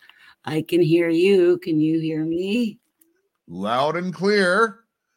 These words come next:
Speaker 1: <laughs> Okay.
Speaker 2: So for everyone who is listening,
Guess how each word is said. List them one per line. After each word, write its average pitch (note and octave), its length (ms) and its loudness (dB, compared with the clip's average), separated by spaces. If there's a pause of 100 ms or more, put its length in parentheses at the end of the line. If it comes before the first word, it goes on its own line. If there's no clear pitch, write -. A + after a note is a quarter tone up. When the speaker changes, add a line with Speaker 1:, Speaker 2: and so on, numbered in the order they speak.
(140)
Speaker 1:
<laughs> C#3+ 340 -10 (100)
Okay. B2 680 -8 (580)
Speaker 2:
So C3+ 340 -4
for A3 260 -4
everyone F#3+ 560 0
who F3+ 240 0
is D#3 260 -2
listening, D#3 760 -6